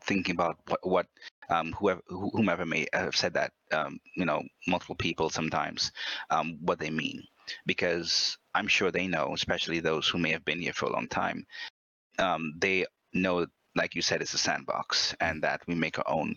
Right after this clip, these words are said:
imagination, or you, we use our own imagination to, you know, make our own fun. Um, but I think, um, with regards to what they want is things like, okay, greater density, um,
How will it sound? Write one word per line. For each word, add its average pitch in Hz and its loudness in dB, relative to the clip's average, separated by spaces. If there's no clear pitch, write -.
imagination, 80 0
or 69 2
you, 92 2
we 95 2
use 101 2
our 85 2
own 80 0
imagination 85 0
to, 92 0
you 92 -2
know, 82 0
make 92 0
our 120 2
own 151 -2
fun. - -2
Um, 98 4
but 95 4
I 104 2
think, 127 0
um, 98 4
with 92 0
regards 90 0
to 90 2
what 87 2
they 85 2
want 80 2
is - 2
things 90 0
like, 82 0
okay, 80 -2
greater 90 2
density, 90 -2
um, 73 -2